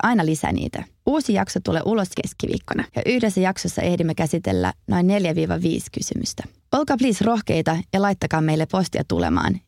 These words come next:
ihanatipanat piste fi sivuston kautta. Tärkeä pointti on myös, että kysymykset lähetetään nimettöminä.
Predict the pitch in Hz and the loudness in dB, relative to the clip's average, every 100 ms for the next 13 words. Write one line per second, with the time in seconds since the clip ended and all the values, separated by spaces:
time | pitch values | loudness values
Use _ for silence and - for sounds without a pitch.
0 | - 220 214 165 - 180 190 156 - 160 | 0 2 2 2 0 -2 0 -2 -2 -4
1 | 165 - 226 196 - 175 190 - 95 - | -6 -2 -2 -2 -2 -2 -2 -4 -4 -4
2 | - - - - _ _ _ 226 285 220 | -6 -6 -12 -14 _ _ _ -2 0 0
3 | 185 180 175 190 175 208 214 - - - | 2 0 0 0 2 2 2 -2 -8 -8
4 | 180 190 247 220 165 - - 175 165 - | -2 0 2 2 2 0 0 0 0 0
5 | - 170 175 - - - 90 | 0 2 2 0 -4 -4 -4